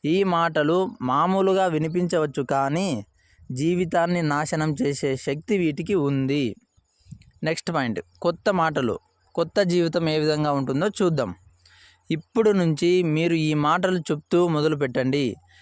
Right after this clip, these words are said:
"నా జీవితం మంచి మార్గంలో ఉంది. నేను ప్రతిరోజు అభివృద్ధి చెందుతున్నాను.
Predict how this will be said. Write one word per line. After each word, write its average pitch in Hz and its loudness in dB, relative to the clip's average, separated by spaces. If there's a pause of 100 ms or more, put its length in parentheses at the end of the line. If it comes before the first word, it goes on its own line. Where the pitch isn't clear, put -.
(320)
"నా 156 2
జీవితం 156 0
మంచి 175 0
మార్గంలో 147 0
ఉంది. 135 0 (540)
నేను 175 -2
ప్రతిరోజు 156 0
అభివృద్ధి 165 0
చెందుతున్నాను. 139 -2